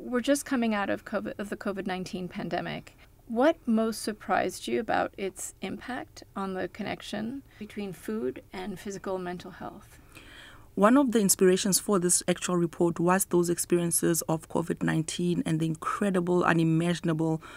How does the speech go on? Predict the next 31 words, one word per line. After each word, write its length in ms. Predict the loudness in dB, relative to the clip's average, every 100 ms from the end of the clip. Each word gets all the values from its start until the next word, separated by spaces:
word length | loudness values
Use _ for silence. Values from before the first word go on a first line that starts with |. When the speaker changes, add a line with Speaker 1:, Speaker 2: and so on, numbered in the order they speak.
| -18 -18 -14
Speaker 2:
food 320 | 0 4 6
insecurity 1000 | 4 2 0 4 4 4 0 0 -2 -4
that 240 | -4 -2 2
has 220 | 2 2
resulted 560 | 2 4 2 0 -4 -2
from 300 | 0 0 2
the 100 | 2
widespread 600 | 2 0 -2 0 0 2
lockdowns 760 | 0 0 0 0 2 2 0
and, 220 | 0 -2 -2
of 120 | -2
course, 240 | 0 2 2
the 160 | 0
interruption 680 | -2 -2 -2 -4 -4 -2 -2 -4 -16 -16 -2 4
of 240 | 4 4
the 80 | 4
usual 320 | 6 6 4
economic 580 | 2 2 2 4 4 2
and 120 | 0
social 360 | 2 0 0 -2
activities. 680 | -2 -2 -2 -2 -2 -2 -4 -10 -16 -14 -16 -16 6
What 120 | 8
was 120 | 8 6
also 240 | 4 4
interesting 540 | 4 4 4 4 4
is 100 | 2
that 280 | 2 -2 -2 4
that 240 | 4 6
impact 380 | 2 4 2 0 2
was 180 | 2
disproportionate 920 | 2 0 -2 -4 -2 -2 0 -2 -4